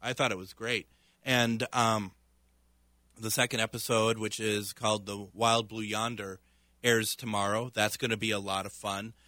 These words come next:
uh, to, uh, see that. It's just exciting to be excited about the program again. And it's been off the air for so long. It's been about a year since the last new episode, the last episode of Jodie Whittaker had aired.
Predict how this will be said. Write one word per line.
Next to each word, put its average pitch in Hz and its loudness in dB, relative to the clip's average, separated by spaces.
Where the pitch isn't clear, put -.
uh, 101 2
to, 104 -4
uh, 95 -4
see 113 -4
that. 107 -2
It's 107 -8
just 127 -10
exciting 113 -4
to - -18
be 101 -8
excited 107 -4
about 101 -10
the - -18
program 107 -6
again. 95 -14
And 98 -16
it's 101 -14
been 127 -2
off 117 0
the 113 -8
air 113 -4
for - -14
so 127 -4
long. 104 -4
It's 95 -18
been 123 -6
about 104 -6
a 95 -10
year 104 -4
since 101 -12
the 101 -16
last 101 -6
new 127 0
episode, 104 -4
the 104 -12
last 110 -2
episode 110 -8
of 98 -10
Jodie 104 -4
Whittaker 107 -4
had 107 0
aired. 104 2